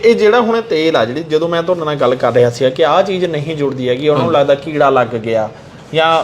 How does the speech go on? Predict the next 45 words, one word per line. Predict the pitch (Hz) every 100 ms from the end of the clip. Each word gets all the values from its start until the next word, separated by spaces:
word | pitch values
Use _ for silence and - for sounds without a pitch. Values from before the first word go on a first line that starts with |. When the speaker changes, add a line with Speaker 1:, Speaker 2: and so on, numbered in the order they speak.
| -
Speaker 1:
ਬੇ-, | 147 156 165 156
ਜਿਹੜੀ | 147 156 185
ਆ | 170
ਦਾੜੀ | 147 170 202
ਉਹ |
ਸਹੀ | 202 185 175
ਤਰੀਕੇ | 202 170 160 170
ਦੇ | 165
ਨਾਲ | 151 151
ਨਹੀਂ | 147 160 151
ਆ | 117
ਰਹੀ, | 127
ਛਿੱਦੀ | 131 156 156
ਜੀ | 151 156
ਆ | 139 123
ਰਹੀ | 123 120
ਆ, | 117 - - -
ਉਹਦੇ | 180 226
ਉੱਤੇ | 220 214
ਵਰਕ | 185 180 180
ਕਰਦਾ? | 175 170 180 - -
Speaker 2:
ਮੈਂ | 143 160 170 185 175
ਇਹਦਾ, | 190 214
ਇਹਦੇ | 202 165 208
ਬਾਰੇ | 226
ਕੁਛ | 226 185 -
ਨਹੀਂ | 226
ਬੋਲਣਾ | 170 131 131
ਚਾਹੁੰਦਾ, | 131 156 180
ਕਿਉਂਕਿ | 180 202 202
ਮੈਂ | 202 156 160
ਨਾ | 190 202 196
ਸਿਰਫ | - 180 185
ਕੀ | 185 165
ਕੀਤਾ | 156 151 165
ਸੀ, | 170
ਜਿਵੇਂ | 160 170
ਬਾਈ | 156 156
ਹੁਣੀ | 160 180 185 180
ਆਏ | 143 135
ਨੇ | 135
ਆਪਣੇ | 131 135
ਕੋਲ | 135
ਕਲਾਇੰਟ, | 131 165 165
Speaker 1:
ਹੂੰ। | 156